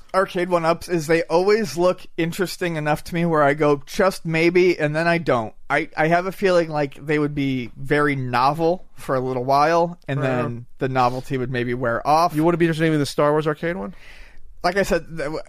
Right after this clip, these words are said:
Speaker 1: the, the ones that I'd be most interested in would be the Star Wars arcade.
Speaker 2: Which is five hundred bucks.
Speaker 1: Um, because it uses unique controls, and I would have maybe been interested in, like, the, um,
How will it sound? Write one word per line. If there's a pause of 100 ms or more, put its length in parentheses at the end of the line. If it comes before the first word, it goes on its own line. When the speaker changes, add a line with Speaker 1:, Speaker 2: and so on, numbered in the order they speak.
(120)
Speaker 1:
the,
the
ones
that
I'd
be
most
interested
in
would
be
the
Star
Wars
arcade.
Speaker 2:
Which
is
five
hundred
bucks. (640)
Speaker 1:
Um,
because
it
uses
unique
controls, (180)
and
I
would
have
maybe
been
interested
in,
like,
the,
um,